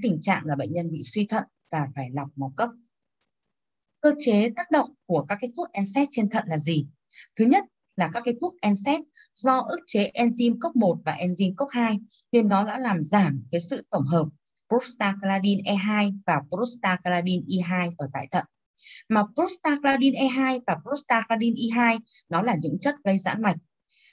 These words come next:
Các cái chất này nó sẽ làm giãn các cái tiểu động mạch đến ở cầu thận để duy trì cái áp suất lọc ở cầu thận.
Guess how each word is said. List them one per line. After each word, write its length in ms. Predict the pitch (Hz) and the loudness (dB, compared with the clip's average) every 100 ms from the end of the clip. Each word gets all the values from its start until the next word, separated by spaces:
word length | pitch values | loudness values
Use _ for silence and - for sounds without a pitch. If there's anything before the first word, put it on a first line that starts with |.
| _ | _
Các 100 | 302 | -8
cái 80 | 330 330 | -4 -2
chất 160 | 415 | 2
này 360 | 311 233 196 175 | 4 4 2 0
nó 140 | 202 214 | -2 -2
sẽ 80 | - | 0
làm 200 | 262 185 | 0 0
giãn 300 | 143 175 277 - | 0 0 -2 -8
các 100 | 294 294 | -8 -6
cái 120 | 285 | 0
tiểu 220 | 277 214 | 2 2
động 180 | 156 156 160 | 0 -4 -4
mạch 120 | 151 | -4
đến 280 | 170 165 240 - | -2 -2 -4 -4
ở 120 | 170 | -6
cầu 140 | 156 151 | -6 -4
thận 140 | 190 185 - _ _ - | -2 -2 -8 _ _ -2
để 220 | 170 135 | 0 0
duy 240 | - 240 240 | -2 -2 0
trì 340 | 220 170 143 - - | 0 0 0 -6 -6
cái 100 | 247 | -6
áp 80 | 247 | -6
suất 160 | - 349 | -10 -4
lọc 160 | 254 190 - | -2 -2 -4
ở 140 | 160 151 | -8 -6
cầu 120 | 143 143 | -6 -2
thận. 140 | 170 | -2